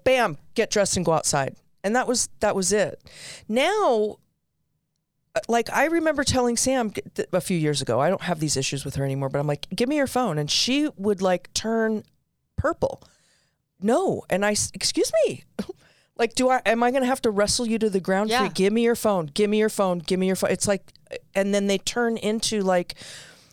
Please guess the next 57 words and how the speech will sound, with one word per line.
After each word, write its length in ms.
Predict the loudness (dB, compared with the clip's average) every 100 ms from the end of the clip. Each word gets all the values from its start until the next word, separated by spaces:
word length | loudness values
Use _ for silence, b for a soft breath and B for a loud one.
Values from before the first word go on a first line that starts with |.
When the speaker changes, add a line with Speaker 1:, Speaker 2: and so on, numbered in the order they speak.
| B _ _ _ _ _ _ -4
Speaker 1:
the, 140 | -4 -4 -2
a 160 | -2
demon. 640 | 0 0 2 2 0 -4 -4
I 40 | 0
mean, 160 | 2
it 140 | 2 2
was, 240 | 2 2
it 140 | 2 4
was 140 | 2
Speaker 2:
<laughs> 20 |
Yeah. 60 | 2
Speaker 1:
a 20 |
part 300 | 2 2 2
of 120 | 2
my 120 | 2
child 340 | 2 2 2 2 0
I 100 | 0
just 200 | 0 0
didn't 240 | -2 -2
wanna 180 | -2 0
see. 380 | 0 0 0 -2 B B -4
And 160 | 0 0
then 100 | 2
it 80 |
was 160 | 0 0
stomping 840 | 0 0 0 0 -2 -2 -2 0 -2
and 160 | -4 -6
tantrum 680 | -4 0 0 0 0 0 2
and, 160 | 0 B B B B -2
you 120 | 2
know, 220 | 2 2
and 160 | 2 2
all 180 | 2 2
of 120 | 2
that. 300 | 0 0 0
But 180 | -2 2
then, 340 | 2 2 0 -8 _ _ _ -4
like 260 | -2 -2
anything 460 | -2 -4 -4 -4 -2
else, 460 | -2 -2 -4 -4 -2
and 120 | -2
like 220 | -2 -2
me 160 | -4 -4
when 140 | -4
I 100 | -4
was 160 | -6 -6
a 60 |
kid, 340 | -6 -4 -4 -4
that 140 | -4
after 320 | -2 -4 -2
an 100 | -2
hour 280 | -2 -4 -4
or 60 | -2
so, 200 | -4 -4
I 80 | -4
was 100 | -6
like 160 | -8